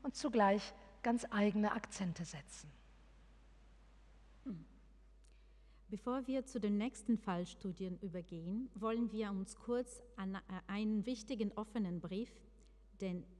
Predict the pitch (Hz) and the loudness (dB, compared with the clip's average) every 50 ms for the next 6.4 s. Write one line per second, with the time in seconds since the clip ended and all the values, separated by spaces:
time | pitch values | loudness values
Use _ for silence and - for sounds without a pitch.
0 | - - - - - - - 196 180 185 185 190 220 233 - - 196 175 170 170 | -20 -20 -20 -20 -14 -6 -2 -2 0 0 0 0 0 -2 -2 -4 -2 0 0 0
1 | 165 165 170 170 - - - - 180 208 226 254 - - - - - - - - | 0 0 -2 -4 -6 -8 -6 -2 0 0 0 -2 -4 -8 -20 -20 -20 -18 -12 -6
2 | 180 185 214 214 - - - 208 208 220 233 247 269 269 - - - - - - | -4 -2 -2 -2 -4 -4 -6 -4 -2 -2 -2 -4 -4 -6 -8 -18 -20 -20 -20 -20
3 | - - - - 226 208 208 214 214 214 - - - - - 240 220 226 262 254 | -20 -8 0 2 2 2 2 0 -2 -4 -6 -10 -12 -6 -2 0 0 0 0 -2
4 | - 233 214 214 - 220 208 - - 214 202 214 226 220 220 - - 196 190 - | -2 -2 0 2 2 0 0 0 0 2 4 4 2 2 -2 -4 -4 -4 -4 -2
5 | - 208 196 - - - 262 254 240 214 180 185 180 175 - - - 196 190 202 | -2 -4 -4 -2 2 4 4 6 6 4 2 -2 -4 -6 -8 -8 -6 -4 -4 -4
6 | 226 - - - - 190 190 185 | -4 -6 -8 -8 -6 -4 -4 -4